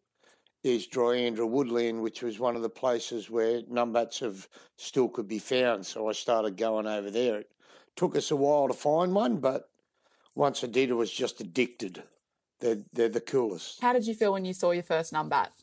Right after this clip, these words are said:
Speaker 1: Oh, it was fantastic, mate. I had, uh, me two young blokes with me. It was a really quiet numbat,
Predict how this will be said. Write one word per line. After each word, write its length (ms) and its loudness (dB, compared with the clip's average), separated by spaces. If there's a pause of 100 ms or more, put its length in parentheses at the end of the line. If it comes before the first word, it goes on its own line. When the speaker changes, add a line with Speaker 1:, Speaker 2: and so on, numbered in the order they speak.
(300)
Speaker 1:
Oh, 420 2
it 100 -4
was 260 -4 (320)
fantastic, 880 0
mate. 240 2
I 80 4
had, 320 0
uh, 340 2
me 120 -8
two 180 -2
young 320 4
blokes 320 2
with 200 0
me. 260 0 (720)
It 60 -10
was 140 -4
a 60 2
really 360 4
quiet 500 0
numbat, 440 2